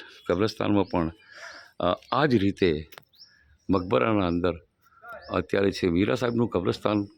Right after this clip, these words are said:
વર્ષો જૂનું નવાબી શાસનના અંદર અને એમના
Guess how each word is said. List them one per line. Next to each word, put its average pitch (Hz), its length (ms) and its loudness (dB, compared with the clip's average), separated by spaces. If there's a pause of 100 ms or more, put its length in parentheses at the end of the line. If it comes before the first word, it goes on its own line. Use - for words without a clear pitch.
(160)
વર્ષો 131 360 2
જૂનું 107 340 2
નવાબી 104 440 2
શાસનના 92 480 -2
અંદર 90 320 -2 (540)
અને 117 260 0
એમના 104 460 2